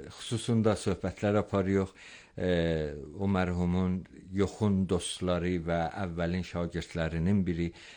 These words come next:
cənab Ustad Rəhnuma Azərin xidmətində. E, həmkarlar bir işarə elədilər, ağay Rəhnuma. E, zahirən arşivdən, həmkarların birinin şəxsi arşivindən, e, tapıblar bir dənə qədimi bir qətə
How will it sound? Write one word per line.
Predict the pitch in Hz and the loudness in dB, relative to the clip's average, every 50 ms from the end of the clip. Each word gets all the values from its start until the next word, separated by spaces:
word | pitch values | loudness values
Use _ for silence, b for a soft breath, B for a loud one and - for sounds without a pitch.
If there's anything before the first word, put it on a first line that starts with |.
| B B | B B
cənab | _ - 92 87 90 90 85 | _ -4 -2 0 0 0 0
Ustad | 85 80 - - 90 87 87 85 | -2 -4 -4 -4 -2 -2 -2 0
Rəhnuma | 85 85 80 80 80 80 85 82 80 78 | -2 -2 -2 0 0 0 0 0 0 -2
Azərin | 78 76 80 80 76 78 90 90 | -2 -4 -4 -4 -4 -4 -4 -6
xidmətində. | - - - 110 104 98 98 - - 101 95 90 90 90 B B B B B B B B B B B | -6 -6 -4 -2 -2 -2 -2 -4 -2 -2 0 0 -2 -2 B B B B B B B B B B B
E, | B - 98 95 95 92 90 87 87 85 - | B -6 -4 -2 0 2 2 2 0 0 -2
həmkarlar | - 107 117 120 120 131 127 127 139 143 143 139 - - - - - 107 110 | 0 0 0 0 2 0 0 2 4 4 2 2 0 -6 -16 -16 -14 -14 -12
bir | 113 123 123 120 | -6 -4 -2 -2
işarə | 113 - - 123 110 110 117 131 | -2 0 2 4 4 4 4 4
elədilər, | 127 110 98 90 80 92 90 87 95 98 101 | 4 4 2 0 0 0 0 0 2 2 0
ağay | 90 87 90 92 92 87 82 80 78 80 | 0 2 2 2 2 2 0 -2 -2 -4
Rəhnuma. | 78 85 82 85 82 80 78 78 76 80 B B B B B B B B B | -4 -4 -4 -2 -2 -2 -4 -4 -6 -8 B B B B B B B B B
E, | - - - | -10 -8 -6
zahirən | 95 98 113 110 107 107 110 113 113 117 113 113 107 - | -2 0 2 2 2 2 2 2 2 2 2 0 -2 -4
arşivdən, | - 123 113 101 - - 110 98 90 - - 98 95 92 92 95 104 113 117 - | -4 -4 -4 -4 -4 -4 -4 -4 -2 -2 0 0 0 0 0 0 -2 -4 -6 -8
həmkarların | - 95 95 85 - 92 87 87 85 85 95 95 | -6 -6 -6 -4 -4 -4 -2 -2 0 0 -2 -2
birinin | 92 85 87 87 90 95 | -2 -2 0 -2 -2 -2
şəxsi | - - 85 80 - - - 90 | -4 -6 -8 -8 -8 -8 -6 -4
arşivindən, | 78 65 65 - - 78 69 65 65 65 65 65 - B B B B B B B B B | -4 -4 -6 -8 -8 -8 -8 -8 -8 -8 -10 -12 -14 B B B B B B B B B
e, | - - 87 85 82 82 80 80 | -8 -6 -4 -2 -2 -2 -2 -4
tapıblar | - - 113 107 107 - 123 113 - - 127 127 117 110 110 110 110 110 101 101 | -4 -4 -2 -2 -2 -2 -6 -8 -4 -2 0 2 4 4 6 4 4 2 0 -2
bir | 92 101 110 95 | -4 -4 0 2
dənə | 110 107 104 110 104 95 | 2 4 4 2 0 0
qədimi | - - 95 92 87 - 98 92 90 85 85 98 | 0 2 2 2 2 2 0 2 2 4 2 2
bir | 110 107 113 98 | 2 2 0 -2
qətə | - 101 85 - - 82 - 85 85 80 | 0 -2 -2 -2 -6 -10 -6 -4 -4 -4